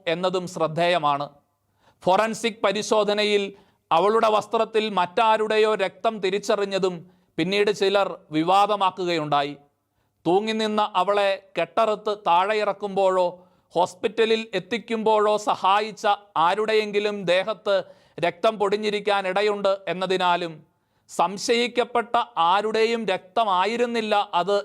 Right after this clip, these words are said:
എന്നതിനാലും അതിനെയും മരണവുമായി ബന്ധപ്പെടുത്താൻ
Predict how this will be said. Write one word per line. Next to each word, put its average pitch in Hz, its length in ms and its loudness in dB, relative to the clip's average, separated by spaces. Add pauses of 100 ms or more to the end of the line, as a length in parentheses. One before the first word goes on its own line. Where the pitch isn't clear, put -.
(100)
എന്നതിനാലും 180 640 -2 (580)
അതിനെയും 202 540 0 (320)
മരണവുമായി 202 720 0
ബന്ധപ്പെടുത്താൻ 185 640 -2